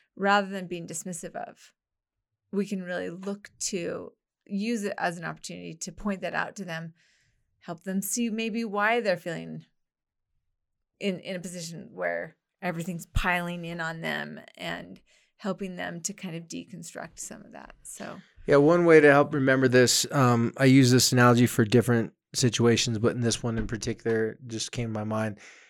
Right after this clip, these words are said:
Speaker 2: Um, I'll tell parents, you wanna look at it as a hot, medium, or mild response to your kids' struggles. And I do the same thing with, uh, with suicide prevention, stuff like that. You have to, uh, identify,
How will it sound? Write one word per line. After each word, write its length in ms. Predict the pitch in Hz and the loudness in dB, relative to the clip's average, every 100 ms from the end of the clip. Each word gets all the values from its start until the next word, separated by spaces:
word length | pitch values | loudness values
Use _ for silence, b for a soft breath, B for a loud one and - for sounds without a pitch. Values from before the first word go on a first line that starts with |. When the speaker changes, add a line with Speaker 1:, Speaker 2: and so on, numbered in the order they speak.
| b - | b -6
Speaker 2:
Um, 220 | 143 123 | 0 2
I'll 100 | 120 | 0
tell 200 | 127 147 | 4 4
parents, 540 | 135 143 127 120 - - _ _ _ _ _ _ _ _ - | 4 2 2 2 -2 -4 _ _ _ _ _ _ _ _ -2
you 140 | 143 | 2
wanna 200 | 143 143 | 4 6
look 220 | 135 131 139 | 4 4 4
at 120 | 123 | 4
it 20 | |
as 120 | 117 | 4
a 40 | 110 | 0
hot, 460 | - 151 151 160 - b - | 4 6 6 4 -4 b -2
medium, 480 | 135 139 139 135 135 | 4 6 6 2 0
or 80 | 131 | 0
mild 420 | 117 113 117 107 | 2 4 2 0
response 720 | 107 - 117 110 120 - - - _ _ _ - | 0 0 0 0 2 0 0 -6 _ _ _ 0
to 120 | 131 | 2
your 100 | 117 | 4
kids' 260 | - 110 | 2 2
struggles. 540 | - 117 101 87 - - b b b b b - | 2 2 2 -4 -10 -12 b b b b b 0
And 260 | 123 117 | 0 2
I 80 | 120 | 4
do 140 | 123 | 4
the 100 | 143 135 | 6 6
same 240 | 139 123 | 4 2
thing 220 | 127 123 | 2 2
with, 280 | 117 113 - | 4 2 2
uh, 180 | 110 110 | -2 0
with 140 | 110 | 0
suicide 460 | - 127 110 120 110 | 2 2 2 2 2
prevention, 440 | 113 110 113 - 117 | 2 2 0 -2 0
stuff 140 | 120 | 2
like 120 | 113 | 4
that. 140 | 120 117 | 4 6
You 80 | 123 | 4
have 100 | 117 | 4
to, 280 | 123 117 127 - | 2 2 -2 -4
uh, 120 | 117 - | -4 2
identify, 800 | 131 120 135 147 - 120 113 | 2 6 6 4 6 6 6